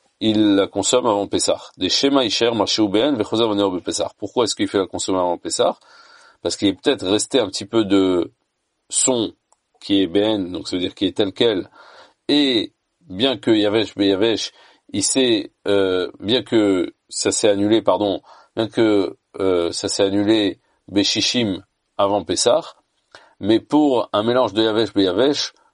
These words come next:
le Rama dit que c'est Choser Veneor pendant Pessah, ça se, le Issour se réveille à nouveau, et il interdit, puisque pendant Pessah, c'est Bema Shehu. Yesh Mekelin Afle Ochlot Ocha Pessah, Bimkom Efsed Meroubé. Il y en a qui autorisent même à le manger pendant Pessah,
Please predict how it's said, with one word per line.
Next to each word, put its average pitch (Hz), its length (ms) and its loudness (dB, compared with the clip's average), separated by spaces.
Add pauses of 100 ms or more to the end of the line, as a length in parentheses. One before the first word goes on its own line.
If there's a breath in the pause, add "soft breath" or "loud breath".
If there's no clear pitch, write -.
le 98 140 2
Rama 107 320 2
dit 123 280 -2
que 127 380 2 (300 soft breath)
c'est - 200 -4
Choser 123 320 0
Veneor 104 400 0
pendant 90 220 0
Pessah, 127 380 0
ça - 160 -6
se, 98 360 2
le 92 160 0
Issour 98 260 -2
se - 120 -2
réveille 95 280 0
à 90 40 -4
nouveau, 98 340 0 (360 loud breath)
et 113 100 2
il 120 100 2
interdit, 104 400 2
puisque - 240 -4
pendant 101 220 0
Pessah, 120 320 0
c'est 110 380 0
Bema 95 240 0
Shehu. - 240 -6 (560 soft breath)
Yesh 120 280 -2
Mekelin 127 360 0
Afle 110 220 -2
Ochlot 120 340 0
Ocha 101 180 0
Pessah, 113 300 0
Bimkom 107 340 0
Efsed 95 240 -2
Meroubé. 92 460 0 (360 soft breath)
Il - 80 -4
y 107 40 2
en - 20 2
a 127 60 -2
qui 117 100 -6
autorisent 107 380 0
même 113 160 0
à 98 80 0
le 95 320 0 (140)
manger 107 360 0
pendant 101 240 0
Pessah, 120 400 0